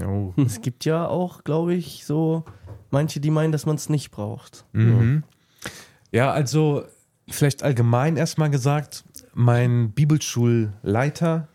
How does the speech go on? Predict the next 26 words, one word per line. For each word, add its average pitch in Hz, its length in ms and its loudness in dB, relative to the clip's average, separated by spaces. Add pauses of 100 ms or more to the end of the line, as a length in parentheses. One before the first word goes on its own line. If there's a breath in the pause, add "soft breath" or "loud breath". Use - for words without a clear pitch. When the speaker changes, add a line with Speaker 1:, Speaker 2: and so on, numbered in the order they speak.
(140)
Speaker 1:
Direktor, 143 680 -2
ähm, 107 260 -2
der 104 140 -2
Heinrich 120 340 -2
Derksen, 123 460 -2 (500 loud breath)
der 117 100 4
hat 117 80 -4
so - 100 -2
einen 123 80 2
Spruch, 131 500 -2 (220)
ähm, 110 540 0 (240)
den 95 100 -2
sagt 104 220 -2
er 113 60 0
immer 113 220 -2
wieder, 117 360 -2 (440 soft breath)
und 113 180 -2
zwar, 117 640 -2 (540)
„Bibelstudium 147 1040 0 (300)
ist - 240 -6
nicht 135 180 0
das - 140 -6
Privileg 123 680 0
einiger 127 600 0
weniger 123 360 2
Bibelschüler, 151 720 -2